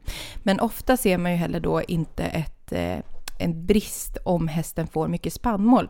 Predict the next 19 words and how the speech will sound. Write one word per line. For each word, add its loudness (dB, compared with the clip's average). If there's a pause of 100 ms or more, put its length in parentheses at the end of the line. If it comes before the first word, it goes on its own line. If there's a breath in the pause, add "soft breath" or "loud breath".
(140)
i -6
sin -2
foderstat, -4
precis -2
som -2
du -2
pratat 2
om, 0
eh, -2 (380)
Linn, 0
här -2
med 0 (140)
att -4 (120)
det 0
är 4
ju, 2
spannmål 0
är -2
ofta, -8